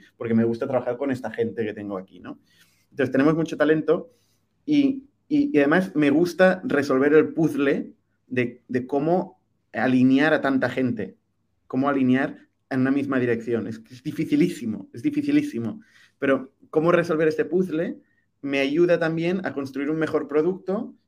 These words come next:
y resolvérselo a terceros, ¿no? Entonces, ya el hecho de tener esta complejidad interna, por la cual nosotros hacemos mil cosas, mil dinámicas, mil surveys, eh, procesos de performance, estamos todo el día dándole la bola de cómo poder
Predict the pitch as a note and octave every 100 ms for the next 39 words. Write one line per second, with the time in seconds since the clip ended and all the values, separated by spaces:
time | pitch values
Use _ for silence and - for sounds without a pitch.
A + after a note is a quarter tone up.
0 | _ D3+ D3 D3 C#3 D3 D3 D#3 C3+ A2+
1 | A2 A2+ F#2 - _ C3+ - _ _ -
2 | B2+ - _ - C#3 F#3 G3+ F#3+ F3+ F3
3 | F3 E3 D#3+ D3+ D3+ D3+ D3+ D3 E3+ E3+
4 | D#3+ G#3+ - _ _ _ _ - C#3+ C3
5 | C3 D#3 F3+ D#3 D#3 E3 C3+ D#3 E3 C#3+
6 | C3 - C#3+ D3 C#3 B2+ B2 A#2 A#2+ B2+
7 | B2+ B2 B2+ B2+ A#2 A#2+ A2 - C3+ B2
8 | B2+ B2 B2+ B2+ _ _ A#2+ A2+ A2 -
9 | A#2 A2+ A2+ B2 A#2+ A#2 A2+ G#2+ C3 C3+
10 | C3 B2+ B2 C3 C#3+ - D#3 D3 C3+ C#3+
11 | D3 C#3 C3+ B2+ C3 D3 C3+ - C3+ C#3+
12 | B2+ B2+ D3